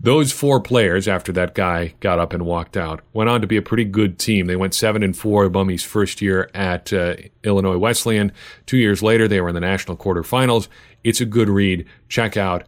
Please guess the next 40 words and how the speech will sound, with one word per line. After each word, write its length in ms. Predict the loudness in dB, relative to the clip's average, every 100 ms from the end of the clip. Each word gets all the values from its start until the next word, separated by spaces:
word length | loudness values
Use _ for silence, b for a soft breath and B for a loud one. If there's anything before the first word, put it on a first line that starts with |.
| b b -4
The 100 | -2
Perfect 440 | -2 -2 -4 -6
Pass 380 | -6 -4 -6 -6
by 220 | -6 -4
S 160 | -6 -6
C 220 | -6 -6
Gwynn. 300 | -8 -10 -4
Those 240 | 0 2 2
are 80 |
three 220 | 0 0 2
books 300 | 2 0 0
I 60 |
would 140 | 0 2
recommend 480 | 0 0 -2 -2 -4
to 120 | -4
you, 260 | -2 -4 -10 B B B
uh, 280 | -2 0 -2
for 300 | 0 2 2
the 120 | 0
twenty 360 | -2 -2 0 0
twenty 300 | 0 -2 -2
year. 460 | 0 2 2 0 _ -8
Uh, 300 | -4 -2 0
there's 240 | 0 -2
a 40 | 0
couple 280 | -2 0
others 360 | 0 0 -2 -4
that 120 | -2
I 40 | 0
might 200 | -2 -2
be 120 | -6
interested 360 | -6 -6 -6
in 80 | -4
reading 260 | -6 -4 -4
that 120 | -4
I 60 | -2
haven't 320 | -2 -2 -2
gotten 280 | -4 -6 -8
to 160 | -6
yet. 300 | -4 -4 -8